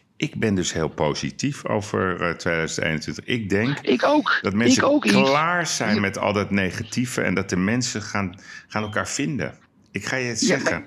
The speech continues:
Speaker 2: maar
Speaker 1: Ze gaan
Speaker 2: ja,
Speaker 1: elkaar
Speaker 2: denk je
Speaker 1: vinden.
Speaker 2: dat?
Speaker 1: Ja, dat denk ik.
Speaker 2: Nou, dat is
Speaker 1: Mei,
Speaker 2: prachtig, Yves.
Speaker 1: mei, na die crash, nou, ja, het gaat gebeuren.
Speaker 2: In, in mei leggen alle vogels een ei. Dus
Speaker 1: Oké,
Speaker 2: dat zou
Speaker 1: dus,
Speaker 2: best eens
Speaker 1: dus
Speaker 2: kunnen.
Speaker 1: de vlieger zegt achterdocht.
Speaker 2: Achterdocht.
Speaker 1: Ik zeg
Speaker 2: Toon,
Speaker 1: verbinding,
Speaker 2: hè?
Speaker 1: verbinding,
Speaker 2: Terwijl
Speaker 1: hoop,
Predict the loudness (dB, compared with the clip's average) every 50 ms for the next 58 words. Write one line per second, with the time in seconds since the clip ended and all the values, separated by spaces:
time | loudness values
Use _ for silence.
0 | -12 -12 -8 -6 -4 0 4 6 6 6 6 6 4 2 0 2 4 4 6 6
1 | 6 4 4 2 0 -2 -2 -2 -2 -2 -2 0 0 0 0 -2 -2 -4 -6 -6
2 | -8 -14 _ -20 -20 -20 -20 -20 -20 -20 -20 _ _ _ _ _ 0 0 2 4
3 | 6 6 6 6 4 4 4 4 4 2 4 2 2 0 2 2 2 2 2 2
4 | 2 0 0 -2 -6 -12 -20 -20 _ _ _ -4 -2 0 0 0 -2 -4 -6 -4
5 | -2 -2 -2 -2 -4 -8 -8 -6 -6 -6 -6 -6 -10 -16 -16 -10 -6 -6 -6 -6
6 | -6 -12 -20 _ _ _ _ -20 -8 -4 -4 -4 -2 -2 -2 0 0 2 2 0
7 | 0 -2 -2 -4 -6 -6 -8 -8 -8 -10 -12 -14 -12 -12 -12 -4 -2 0 2 4
8 | 4 4 4 4 4 4 4 4 4 4 4 4 4 4 4 4 4 4 4 4
9 | 4 4 4 2 2 -2 -6 -8 -2 -2 0 2 4 4 4 4 4 4 2 2
10 | 2 0 0 2 2 2 2 2 2 2 2 2 2 2 2 2 0 2 2 2
11 | 2 2 0 -4 -2 -2 0 0 0 0 0 0 2 2 2 2 0 -4 -4 -2
12 | 0 0 2 2 2 4 4 4 2 2 0 0 0 0 0 -2 -2 -2 0 0
13 | 2 4 6 6 6 6 4 4 4 2 0 -2 -4 -8 -6 -4 -2 0 2 2
14 | 2 2 2 2 2 0 0 -2 -2 2 4 4 4 4 0 -4 -10